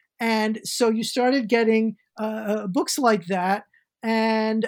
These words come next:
uh, also at the same time, a proliferation of all kinds of material for children as Yiddish is increasingly, uh, curricularized language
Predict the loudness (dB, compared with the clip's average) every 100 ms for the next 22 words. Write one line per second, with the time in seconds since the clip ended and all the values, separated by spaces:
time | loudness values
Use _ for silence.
0 | 0 0 0 2 2 2 4 6 6 4
1 | -4 -2 -2 -4 -4 -4 -4 -4 -8 -6
2 | -4 -2 -2 -2 -2 -4 -6 -8 -6 -6
3 | -4 -6 -4 -4 -2 -2 0 -2 -4 -10
4 | -6 -4 -2 0 0 0 -4 -10 -20 _
5 | -2 0 2 0 -4 _ -2 0 0 -2
6 | -4 -4 -4 -4 -4 -4 -2 0 0 0
7 | -4 _ _ -6 -6 -4 -2 -2 0 2
8 | 4 4 2 0 0 0 2 4 2